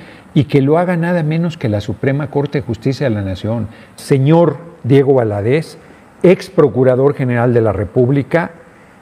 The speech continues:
y miembro distinguido de la, no solo de la Facultad de Derecho, sino del Instituto de Investigaciones Jurídicas de la unam.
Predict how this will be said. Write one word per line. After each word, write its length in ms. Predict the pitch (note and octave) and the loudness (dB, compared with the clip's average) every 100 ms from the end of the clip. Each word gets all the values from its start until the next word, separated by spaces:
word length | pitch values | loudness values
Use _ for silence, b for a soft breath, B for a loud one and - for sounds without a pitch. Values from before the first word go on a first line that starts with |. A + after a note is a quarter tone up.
| - | -4
y 220 | E3+ F3+ | 2 4
miembro 420 | F#3 D#3+ E3+ F3 D3+ | 4 2 2 0 -2
distinguido 640 | A2+ - B2+ A#2 G3 F3+ | -2 -4 -4 -2 -2 -2
de 140 | A#2 | -2
la, 480 | G2 F2 D#2+ E2 E2+ - _ _ _ _ - - - _ - - | -2 -2 -4 -8 -12 -20 _ _ _ _ -20 -20 -20 _ -20 -4
no 160 | A#2+ C3 | 0 2
solo 300 | D3 D3+ C#3+ | 2 2 2
de 40 | |
la 120 | F2+ | -2
Facultad 520 | E2+ F#2 F#2 F2 B2+ C#3 | -6 -10 -10 -4 -2 0
de 120 | A2 | -2
Derecho, 420 | F#2 G#2+ A#2 C#3+ | -4 -4 -4 -6
sino 240 | A#2 A2 | -4 -4
del 160 | G2 G#2 | -2 -4
Instituto 560 | G#2 - G#2+ A3+ A3+ D#3+ | -4 -4 -2 -2 0 0
de 60 | |
Investigaciones 680 | A#2+ G#2+ - A2 G2+ C#3 - | 0 -2 -2 -4 -4 -6 -6
Jurídicas 580 | A2 A#2+ G#3 G#3 A#2 F#2+ | -4 0 0 0 -2 -2
de 80 | |
la 140 | G2 F#2 | -4 -4
unam. 320 | F2+ F2+ F2+ | -6 -8 -10